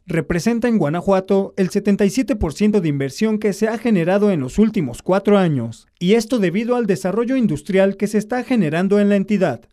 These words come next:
ya que son ciento sesenta y nueve empresas del ramo automotriz autopartes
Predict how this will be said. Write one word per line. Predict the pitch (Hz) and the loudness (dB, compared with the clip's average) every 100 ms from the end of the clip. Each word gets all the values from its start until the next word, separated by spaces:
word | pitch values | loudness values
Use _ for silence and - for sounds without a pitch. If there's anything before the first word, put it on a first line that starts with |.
| _ | _
ya | - 190 233 | -2 0 2
que | 208 | 0
son | - 156 127 117 _ | 0 0 -2 -6 _
ciento | - 262 240 247 | -4 -2 0 -2
sesenta | 190 165 143 147 | -4 -4 -2 -2
y | |
nueve | 160 185 | 0 0
empresas | 139 131 170 165 147 135 | -2 -4 -4 -4 -6 -6
del | 139 | -6
ramo | 127 190 202 | -2 0 0
automotriz | 156 139 135 131 - 175 143 - | 0 -2 -6 -6 -4 -6 -6 -8
autopartes | 156 147 190 202 190 190 196 190 | -6 -4 -2 0 -2 0 -4 -4